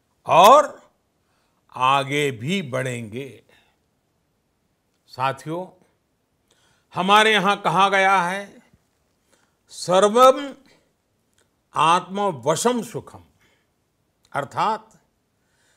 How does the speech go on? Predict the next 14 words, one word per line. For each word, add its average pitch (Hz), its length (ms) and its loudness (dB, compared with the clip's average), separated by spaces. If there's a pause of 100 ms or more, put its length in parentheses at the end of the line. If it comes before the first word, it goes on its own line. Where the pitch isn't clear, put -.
(220)
जो 220 140 4
हमारे 185 640 4
वश 180 440 -2
में 285 260 -4
है, 110 300 -14 (1200)
जो 165 260 2
हमारे 190 540 2
नियंत्रण 196 720 -2
में 277 200 -6
है, 135 540 -12 (640)
वही 127 380 -6
सुख 247 340 -14
है। - 340 -18 (1600)
आत्मनिर्भरता 175 1400 0